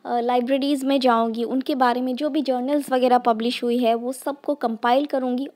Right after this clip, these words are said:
और एक बुक टाइप का लिखूँगी and that would be termed as biography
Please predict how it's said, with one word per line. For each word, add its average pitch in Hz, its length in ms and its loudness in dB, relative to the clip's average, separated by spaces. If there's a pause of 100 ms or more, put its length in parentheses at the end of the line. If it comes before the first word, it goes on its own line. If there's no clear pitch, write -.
(100)
और 277 280 6 (340)
एक 349 220 4 (280)
बुक 370 320 2
टाइप 262 240 2
का 285 140 2
लिखूँगी 226 520 0 (140)
and 247 160 -2
that 269 240 2
would 311 180 -4
be 320 100 -4
termed 226 420 0
as 233 100 -18
biography 226 680 0